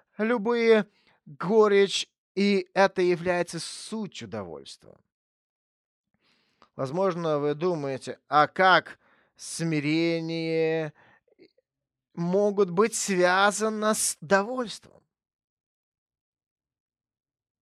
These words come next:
Если вы вернётесь ко второму стиху, вы увидите, что, э, в угро-, церкви в Филиппах угрожало разделение.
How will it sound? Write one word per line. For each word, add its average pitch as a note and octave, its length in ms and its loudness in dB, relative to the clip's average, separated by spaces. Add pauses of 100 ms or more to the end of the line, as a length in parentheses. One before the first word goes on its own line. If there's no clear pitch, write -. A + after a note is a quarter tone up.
(440)
Если F3 240 -8
вы D3+ 120 -2
вернётесь C3+ 320 -6
ко C#3 100 -10
второму F3 420 -6
стиху, G#2+ 480 -14 (600)
вы C#3 260 -6
увидите, C#3 1120 -6 (340)
что, C3+ 580 -4 (640)
э, A2+ 160 -20 (800)
в E3 60 -14
угро-, D3 380 -4
церкви F#3+ 400 -2
в - 40 -20
Филиппах F#3+ 420 -6
угрожало D3+ 840 0
разделение. C3+ 920 -6